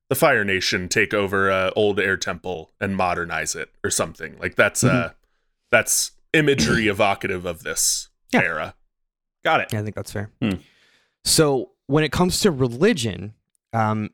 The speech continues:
Speaker 2: this was also the, the major move here was to unite under one monotheistic version of Shinto. So this was called State Shinto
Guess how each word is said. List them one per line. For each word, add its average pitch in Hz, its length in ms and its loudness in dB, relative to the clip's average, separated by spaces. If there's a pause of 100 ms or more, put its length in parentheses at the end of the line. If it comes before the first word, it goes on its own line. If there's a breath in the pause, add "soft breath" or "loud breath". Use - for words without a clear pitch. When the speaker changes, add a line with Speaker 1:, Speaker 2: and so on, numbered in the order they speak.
Speaker 2:
this 139 260 0
was 151 220 2
also 117 840 2
the, 113 260 2
the 117 140 0
major 117 400 0
move 110 280 0
here 98 440 -2
was 95 340 0
to 110 280 0
unite 110 600 0
under 120 320 2
one 117 640 0 (540 soft breath)
monotheistic 123 1400 0 (220)
version 120 580 2
of 107 140 0
Shinto. - 640 -2
So - 160 -2
this 107 180 2
was 123 120 2
called 107 360 2
State - 440 2
Shinto 110 640 0